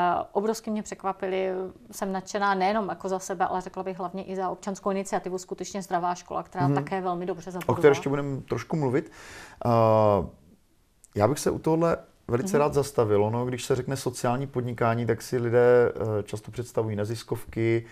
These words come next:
Speaker 1: Mhm.
Speaker 2: věci, které negenerujou vůbec, eh,
Speaker 1: Mhm.
Speaker 2: žádný výnos. A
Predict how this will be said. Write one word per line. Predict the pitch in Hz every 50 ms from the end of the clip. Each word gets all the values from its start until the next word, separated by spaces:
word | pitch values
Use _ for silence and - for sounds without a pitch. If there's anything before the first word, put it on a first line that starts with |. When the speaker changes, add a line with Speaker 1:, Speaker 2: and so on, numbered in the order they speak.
| -
Speaker 1:
Mhm. | 170 165 175 - - - 98
Speaker 2:
věci, | 107 117 101 117 113 - - 117
které | - - 131 123 127
negenerujou | 123 120 120 113 110 120 127 123 127 123 123 123 120 120 117
vůbec, | 113 113 113 117 113 - - - - -
eh, | 113
Speaker 1:
Mhm. | 110 107
Speaker 2:
žádný | 104 110 107 107 117 127 120
výnos. | 101 104 117 123 117 113 117 123 - - - - - - - - - - _ _ -
A | 98 104 101 101 101 101 101 101 98 98 98 98 95